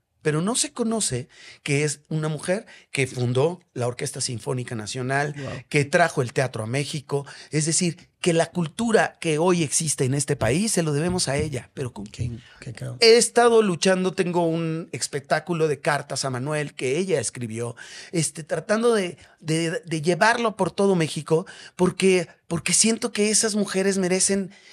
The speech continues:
Speaker 1: los homenajes, porque son, esas mujeres hicieron una transformación en este país.
Speaker 2: Ujú.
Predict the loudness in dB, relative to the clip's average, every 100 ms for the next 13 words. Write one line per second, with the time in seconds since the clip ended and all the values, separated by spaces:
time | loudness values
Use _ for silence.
0 | -6 4 4 4 2 2 4 2 2 -4
1 | -4 -4 0 0 0 -2 -2 0 0 0
2 | 0 0 -6 -14 -10 -2 2 4 4 2
3 | 0 2 2 2 0 0 2 2 2 2
4 | 0 0 -2 -2 -2 -2 -4 -6